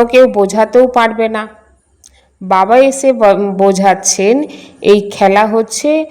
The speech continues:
রং রঙ্গিলার খেলা। যেমন দুনিয়াতে বায়োস্কোপ বা সিনেমা থাকে, তো সেখানে রং বিরঙ্গের সিন সিনারি আদি থাকে।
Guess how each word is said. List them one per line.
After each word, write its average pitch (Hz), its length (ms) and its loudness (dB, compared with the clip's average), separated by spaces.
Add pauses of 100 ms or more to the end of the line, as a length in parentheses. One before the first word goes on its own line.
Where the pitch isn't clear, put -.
(440)
রং 202 320 2 (140)
রঙ্গিলার 196 680 0
খেলা। 156 320 -4 (920)
যেমন 202 500 0 (100)
দুনিয়াতে 202 560 2
বায়োস্কোপ 196 720 -2
বা 190 240 0
সিনেমা 214 520 -6
থাকে, 196 420 -4 (640)
তো 247 100 0
সেখানে 247 600 0 (160)
রং 220 240 2 (140)
বিরঙ্গের 220 640 -2 (420)
সিন 240 400 -2
সিনারি 226 580 -2
আদি 180 300 -2 (100)
থাকে। 147 320 -10